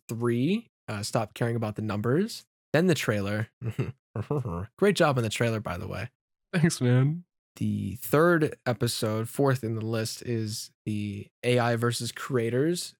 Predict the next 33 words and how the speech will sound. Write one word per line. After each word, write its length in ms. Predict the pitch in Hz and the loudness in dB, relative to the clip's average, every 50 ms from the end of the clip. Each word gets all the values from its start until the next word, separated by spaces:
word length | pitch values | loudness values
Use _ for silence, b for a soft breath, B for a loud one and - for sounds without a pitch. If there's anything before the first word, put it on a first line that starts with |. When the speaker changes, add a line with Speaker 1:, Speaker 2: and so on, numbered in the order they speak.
| _ | _
Speaker 1:
The 80 | 120 110 | -8 -6
Good, 320 | 107 - 120 123 120 120 | -2 0 2 2 2 0
Bad, 240 | - 120 117 113 110 | 0 0 0 0 -2
and 100 | 110 110 | -2 -4
Scary. 520 | - - - - 117 113 104 107 110 117 117 | -6 -8 -6 -4 -2 -2 0 0 -2 -2 -2
That 100 | 113 117 | -2 -4
was 140 | 117 - | -4 -4
episode 440 | 104 107 - 120 - - 110 104 - | -4 -4 -4 -4 -2 -2 -2 -2 -4
two. 540 | - - - - 117 107 104 117 151 185 - _ _ _ _ _ _ | -6 -6 -2 -2 0 0 0 0 0 -2 -2 _ _ _ _ _ _
Episode 380 | - 117 - 127 - 123 110 - | -2 -2 0 0 0 0 -2 -2
four 340 | - - - 131 127 135 143 | -4 -2 2 2 4 4 4
and 80 | 139 | 4
episode 380 | 127 113 - 117 - 113 107 107 | 2 0 -2 -2 -2 -2 -4 -4
five 480 | - - 117 110 110 113 113 117 - 117 | -4 -2 -2 0 0 -2 -2 -2 -4 -4
round 180 | 107 110 110 | -4 -2 -4
out 140 | 110 107 - | -4 -4 -4
the 80 | 113 113 | -2 0
list 360 | 117 131 151 160 - - - | 2 2 2 0 -2 -4 -6
with 140 | 113 101 - | -6 -6 -6
twenty-two 540 | - - 120 117 117 113 - - 117 113 110 | -4 -2 -2 0 0 -2 -2 -2 -2 -2 0
views 380 | 107 113 113 110 110 107 127 - | -2 -2 -2 -2 -2 -4 -4 -4
each 400 | 139 151 185 202 - - - - | -2 -2 -2 -2 -2 -6 -6 -4
at 140 | 117 113 - | -4 -4 -6
the 80 | 107 | -6
time 240 | - - 117 107 101 | -4 -2 -2 -2 -2
of 120 | 101 101 | -2 -4
recording. 540 | - 101 - _ 131 131 156 170 190 208 208 - _ _ _ _ _ _ - | -6 -10 -4 _ 2 2 4 4 2 0 -2 -6 _ _ _ _ _ _ 0
Going 220 | - 143 143 151 151 | 2 2 4 4 4
over 180 | 151 147 147 | 4 4 2
to 300 | 139 - - 147 135 135 - | 0 2 2 2 2 2 2
other 280 | 127 139 156 185 190 175 | 2 4 4 4 4 2
services. 680 | - - 160 165 170 175 170 - - 113 101 90 98 | 2 2 2 2 4 2 0 0 0 -2 -4 -2 -2
So 360 | - 120 113 107 104 104 - | -2 -2 0 0 0 -2 -4